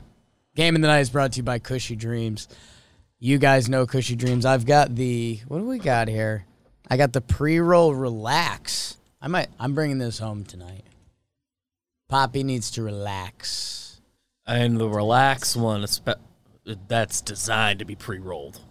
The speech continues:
Speaker 1: If you're a Suns fan, you might have to relax. Right. If you're relaxing. And then this is the Kush as well.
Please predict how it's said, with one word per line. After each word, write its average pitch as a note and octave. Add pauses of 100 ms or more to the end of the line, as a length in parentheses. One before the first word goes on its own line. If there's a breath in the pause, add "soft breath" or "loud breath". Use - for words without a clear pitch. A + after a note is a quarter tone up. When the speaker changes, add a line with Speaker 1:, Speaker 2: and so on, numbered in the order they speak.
Speaker 1:
If -
you're A#2+
a A2
Suns C#3
fan, C#3
you A2+
might A2
have A#2+
to A#2+
relax. A#2+
Right. C3
If -
you're C#3
relaxing. A#2+ (500 soft breath)
And D3+
then E3+
this F3
is D#3
the D3
Kush G#3
as A2+
well. D#3+